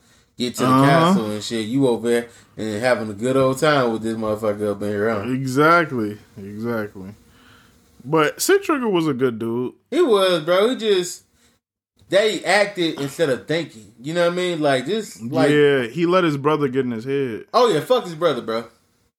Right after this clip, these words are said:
Speaker 2: Oh, yeah.
Speaker 1: Coward.
Speaker 2: Oh, my God. He last,
Speaker 1: Coward.
Speaker 2: he stayed alive way too long.
Speaker 1: Yeah, he, somebody should have took him out. Even at the end,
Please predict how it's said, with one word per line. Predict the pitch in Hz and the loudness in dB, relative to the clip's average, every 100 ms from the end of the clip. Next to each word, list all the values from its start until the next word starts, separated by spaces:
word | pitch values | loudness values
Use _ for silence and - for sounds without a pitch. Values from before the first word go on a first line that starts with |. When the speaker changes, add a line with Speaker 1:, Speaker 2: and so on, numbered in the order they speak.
| _ _ _ - | _ _ _ 0
Speaker 2:
Oh, | 214 | 2
yeah. | 139 120 104 | 2 0 -4
Speaker 1:
Coward. | - 208 226 208 202 | -2 2 4 4 4
Speaker 2:
Oh, | |
my | 131 123 | 2 0
God. | 135 | 0
He | 185 | 2
last, | 240 214 202 170 | 4 4 2 2
Speaker 1:
Coward. | 190 180 180 175 170 | 0 2 0 -2 -2
Speaker 2:
he | 254 | -2
stayed | - 185 156 | 0 2 2
alive | 127 123 113 113 | 2 2 0 -4
way | 117 151 139 | -2 2 2
too | 123 110 | -2 -6
long. | 107 90 | -8 -2
Speaker 1:
Yeah, | 147 139 117 107 | 2 2 2 0
he, | 165 214 | 0 -2
somebody | 143 233 185 143 | 0 2 2 2
should | 147 | -2
have | 135 | -2
took | 151 | -4
him | 123 120 | -4 -2
out. | 185 | 0
Even | 247 233 | 2 2
at | 196 | 2
the | 170 | 0
end, | 202 202 180 160 | 0 0 0 -4